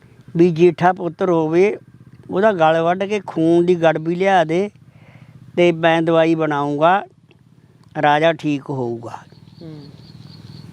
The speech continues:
Speaker 1: ਤੇ ਉਹ ਤਾਂ ਜਦੋਂ ਐਂ ਆ ਗਿਆ ਤੇ ਉੱਧਰ ਸ਼ਿਵ ਜੀ ਮਹਾਰਾਜ ਪਾਰਵਤੀ ਬੈਲ 'ਤੇ ਬੈਠੇ ਆ ਰਹੇ ਨੇ।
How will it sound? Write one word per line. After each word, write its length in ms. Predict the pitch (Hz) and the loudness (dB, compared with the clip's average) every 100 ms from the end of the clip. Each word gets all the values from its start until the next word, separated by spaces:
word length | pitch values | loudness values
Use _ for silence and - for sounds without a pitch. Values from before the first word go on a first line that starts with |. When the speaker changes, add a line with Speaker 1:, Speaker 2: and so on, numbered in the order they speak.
| - - | -14 2
Speaker 1:
ਤੇ 120 | 180 - | 2 2
ਉਹ 260 | 330 247 294 - _ _ | 2 2 2 -4 _ _
ਤਾਂ 120 | 233 | 0
ਜਦੋਂ 220 | 233 247 | 2 2
ਐਂ 140 | 254 220 | 2 0
ਆ 240 | 220 220 | 0 0
ਗਿਆ 200 | 233 240 | 2 0
ਤੇ 100 | 240 | 0
ਉੱਧਰ 560 | 240 240 277 277 269 - _ | -6 -2 2 2 2 -2 _
ਸ਼ਿਵ 400 | - - - 196 | -20 -12 -6 -6
ਜੀ 180 | 196 220 | -4 -4
ਮਹਾਰਾਜ 640 | 220 190 185 190 196 190 185 - _ _ _ _ _ _ _ _ | 0 0 2 2 2 0 -6 -8 _ _ _ _ _ _ _ _
ਪਾਰਵਤੀ 560 | 180 170 180 185 175 185 | 2 2 2 0 0 2
ਬੈਲ 320 | 175 170 165 | 4 4 2
'ਤੇ 180 | 185 175 | -4 -4
ਬੈਠੇ 380 | 165 139 165 | -4 -6 -4
ਆ 140 | 156 151 | -2 -2
ਰਹੇ 240 | 147 143 | -2 -4
ਨੇ। 140 | 147 | -6